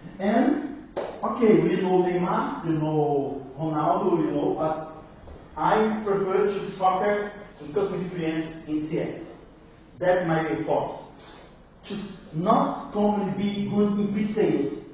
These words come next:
but doing the sales after sales. That's my goals. I started to work this in nineteen ninety-nine. But in the I T, I started in nineteen eighty-five. So,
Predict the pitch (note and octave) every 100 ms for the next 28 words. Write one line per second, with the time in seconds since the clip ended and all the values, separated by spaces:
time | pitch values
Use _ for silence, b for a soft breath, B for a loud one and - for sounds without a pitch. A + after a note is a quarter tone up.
0 | - D#3 - - - A3+ A#3+ F#3+ - G3
1 | G3 G#3 - - F3 E3+ E3 - C#3+ A2
2 | G#2+ - - - - - - E3+ F3 D#3+
3 | C#3+ A#2+ G#2+ - - - - - - -
4 | - - - - - - - G#3 G#3+ G#3+
5 | A3 - F#3+ G3 F#3+ G3 G3 G3+ G3+ E3+
6 | F3 G3+ E3 E3+ D#3+ D#3 B2+ B2+ A#2 A#2
7 | - - - - - - - - - D#3+
8 | E3 D#3+ A3 G#3 G3 F3 F3 F3 F3 F#3
9 | A3+ G3+ - D#3+ E3 F#3 F#3 F3+ F#3+ A3+
10 | A3 E3 D#3+ - D3 D3+ - - - -
11 | - - - - G3 G#3+ - - -